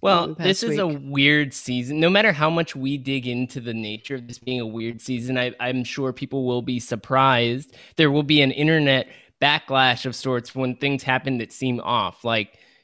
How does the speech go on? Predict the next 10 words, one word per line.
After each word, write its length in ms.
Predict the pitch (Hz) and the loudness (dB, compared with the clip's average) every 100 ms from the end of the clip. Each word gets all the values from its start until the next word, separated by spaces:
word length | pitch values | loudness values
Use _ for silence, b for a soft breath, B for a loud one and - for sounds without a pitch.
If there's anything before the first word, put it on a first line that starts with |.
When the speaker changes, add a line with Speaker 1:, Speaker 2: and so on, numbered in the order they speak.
| b b _ | b b _
Speaker 1:
when 160 | 135 147 | -2 2
Octopus 520 | 160 - 123 123 - | 0 -2 -10 -10 -10
Teacher 520 | - 113 113 107 - b b _ _ - | -8 -6 -4 -4 -6 b b _ _ -14
potentially 600 | 147 - 143 - 135 127 | -8 0 0 0 -2 0
wins 320 | 123 117 113 | 0 -2 -2
Best 420 | 120 113 - _ b b | 0 0 -2 _ b b
Documentary, 880 | 131 113 113 117 113 107 101 85 95 b b | -2 -2 -2 -2 -2 -2 -4 -6 -10 b b
and 120 | - 127 | -10 -6
people 540 | 135 123 123 123 113 | -6 -4 -4 -4 -4
on 340 | 123 120 120 | -4 -4 -4